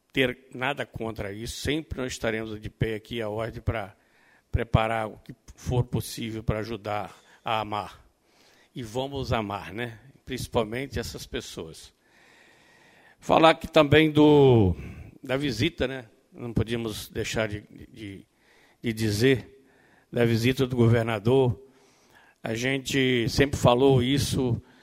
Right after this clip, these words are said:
Rio Bananal tava precisando dessa injeção de políticos fortes,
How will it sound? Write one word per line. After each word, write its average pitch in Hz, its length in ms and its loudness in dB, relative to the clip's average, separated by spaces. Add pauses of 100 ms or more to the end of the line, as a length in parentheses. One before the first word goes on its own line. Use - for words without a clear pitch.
(120)
Rio 127 140 4
Bananal 127 420 6
tava 127 240 4
precisando 127 720 2
dessa 120 360 0
injeção 120 720 0 (460)
de 123 120 -2
políticos 135 680 4
fortes, 131 600 2